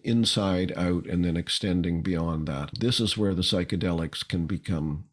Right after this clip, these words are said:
very, very useful, because they open us up to that kind of, they just open the mind, the brain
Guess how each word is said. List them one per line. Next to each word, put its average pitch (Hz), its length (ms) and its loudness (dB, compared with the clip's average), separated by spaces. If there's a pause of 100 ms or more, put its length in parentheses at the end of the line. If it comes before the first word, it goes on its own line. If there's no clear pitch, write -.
(300)
very, 98 520 2
very 87 240 2
useful, 85 360 -2
because 92 380 -4
they 90 160 -2 (180)
open 104 300 2
us 92 140 0
up 92 220 -2
to 92 120 -2
that 78 300 -4
kind 82 260 -2
of, 73 140 -6
they 95 120 2
just 98 260 -2 (100)
open 110 540 2 (100)
the 98 80 0
mind, 90 480 2
the 90 120 -2
brain 92 640 2